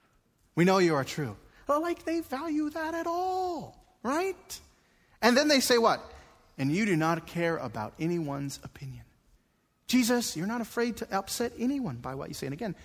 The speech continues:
the irony here is rich. Remember, remember back in chapter eleven, we witnessed the leadership of Israel flat out refused to answer Jesus' question about John. They answered, "We don't know." Remember that? They refused to answer Jesus' question about John because, look at verse thirty-two,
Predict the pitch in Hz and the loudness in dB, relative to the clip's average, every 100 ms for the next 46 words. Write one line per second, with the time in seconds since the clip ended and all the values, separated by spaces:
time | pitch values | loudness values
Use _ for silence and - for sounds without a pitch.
0 | - - 185 262 233 220 233 - 269 - | -12 -4 -2 0 -2 0 -2 -4 -6 -8
1 | - - _ _ _ - 190 196 - - | -12 -18 _ _ _ -2 0 0 -6 -6
2 | - 220 196 202 202 175 - 190 190 156 | 0 2 4 2 2 0 0 -2 0 0
3 | 165 160 120 - - - - 170 196 180 | 2 0 -2 -8 -18 -8 0 2 2 0
4 | 156 - 143 151 185 175 180 165 139 156 | -4 -2 0 2 2 0 -4 -6 -8 -6
5 | 143 127 107 - - 185 202 285 - - | -4 -6 -8 -10 -10 -2 0 0 -2 -4
6 | 180 226 359 156 127 - - - 277 294 | -2 0 -2 -4 -4 -4 -14 -6 -2 0
7 | 127 104 - - 175 202 240 151 156 175 | 0 -4 -12 -8 -2 -2 -2 -2 -2 -2
8 | 180 196 160 156 165 151 165 165 117 135 | -4 -4 -4 -4 -2 -4 -2 -2 -2 -4
9 | - - - 165 175 214 160 160 - - | -8 -10 -4 0 2 2 0 -4 -6 0
10 | 170 196 175 147 180 131 127 139 151 165 | 4 6 4 4 4 4 2 0 2 4
11 | 165 214 - - - - 175 165 - 285 | 4 4 0 -18 -4 4 6 6 4 2
12 | 247 196 202 196 170 196 180 160 190 180 | 2 2 2 2 0 0 0 0 0 0
13 | 160 160 156 156 196 165 156 180 185 185 | 0 0 0 2 2 2 0 0 0 0
14 | 160 - 165 160 226 180 170 | -2 -2 -2 0 2 2 2